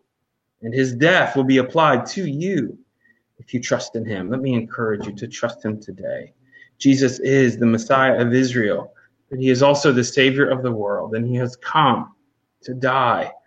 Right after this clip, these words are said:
so that we might live forever with him. That's point number one, Jesus the Messiah. Point number two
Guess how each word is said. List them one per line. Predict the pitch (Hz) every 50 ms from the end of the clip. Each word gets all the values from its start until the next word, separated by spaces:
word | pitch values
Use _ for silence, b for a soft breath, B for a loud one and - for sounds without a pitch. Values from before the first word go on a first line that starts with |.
| _ _ _ _ _
so | _ - 113
that | 113 113
we | 101 117 123
might | 123 120 120 120 95
live | 85 113 117 117 107 -
forever | - - - 113 - 82 107 107 101 101 90 - - - _ _ _
with | 110 107 101 95 - - -
him. | - - - - - - - - _ _ _ _ - _ _ _ _ _ _ _ _ _ _ _ _
That's | 139 135 - - - _ _ _ _ _ _ _ _ _
point | - 156 139 117
number | 127 123 117 113 107
one, | 98 98 87 - - - - - _ _ _ - - - _ _ _ _ _ _ _ _ _ _ _ _ _ _ _ _ _ _ - _ _ _
Jesus | - - 123 117 110 113 110 -
the | - 113
Messiah. | 110 113 110 - - 87 78 - - - - - - - _ _ _ _ _ _ _ _ _
Point | - 214 208 185
number | 185 175 160 151 151 143 -
two | - - - - 104 98 92 82 78 - -